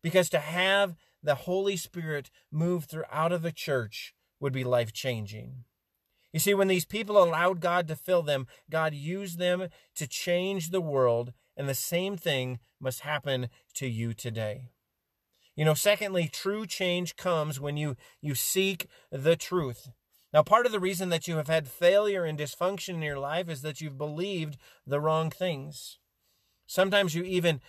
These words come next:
consciously or unconsciously rejected the truth of God.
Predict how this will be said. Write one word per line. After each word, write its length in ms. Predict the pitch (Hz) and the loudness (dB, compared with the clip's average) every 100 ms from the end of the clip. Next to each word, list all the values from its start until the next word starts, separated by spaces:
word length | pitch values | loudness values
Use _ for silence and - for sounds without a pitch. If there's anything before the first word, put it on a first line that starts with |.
| _ | _
consciously 720 | - - 196 202 196 160 175 160 | -10 0 0 2 -2 -2 -2 0
or 160 | 151 - | -2 0
unconsciously 800 | 190 220 170 160 143 143 156 156 | 0 0 2 0 0 -6 -4 -4
rejected 840 | 143 143 131 139 170 165 139 127 120 - - | -4 -6 -6 -2 -2 0 -4 -4 -6 -14 -8
the 200 | 135 139 | -6 -4
truth 320 | 156 151 139 | -4 -6 -6
of 160 | 131 | -2
God. 480 | 131 147 135 139 139 | 2 2 2 -4 -10